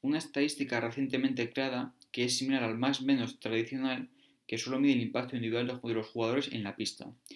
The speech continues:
El Real Plus Minus también tiene en cuenta el rendimiento de los compañeros en pista.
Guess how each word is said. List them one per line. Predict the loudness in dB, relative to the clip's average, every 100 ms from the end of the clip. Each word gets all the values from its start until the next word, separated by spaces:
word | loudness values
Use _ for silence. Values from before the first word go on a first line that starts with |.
| -20 -10
El | 0 2 4
Real | 4 6 6
Plus | 4 2
Minus | 8 8 8 4 -2 -12 _ _ _ _ _
también | 2 4 6 4
tiene | 6 6
en | 4
cuenta | 4 4 4 0 0
el | -2
rendimiento | 0 0 2 0 2
de |
los | 0
compañeros | 0 -2 -2 0 -2
en | -2 -4
pista. | -6 -8 -14